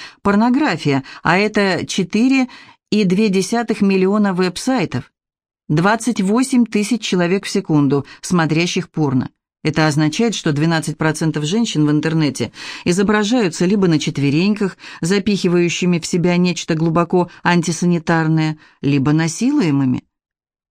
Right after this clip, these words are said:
Очевидно, что подобная демонстрация так же пагубна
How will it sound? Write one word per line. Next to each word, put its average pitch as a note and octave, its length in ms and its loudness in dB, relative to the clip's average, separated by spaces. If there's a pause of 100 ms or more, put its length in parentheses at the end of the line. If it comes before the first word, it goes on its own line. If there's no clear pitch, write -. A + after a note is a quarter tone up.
Очевидно, B3+ 420 0
что - 160 -4
подобная F#3+ 460 0
демонстрация F3 760 -2
так F3+ 220 0
же E3+ 140 -2
пагубна F#3 580 0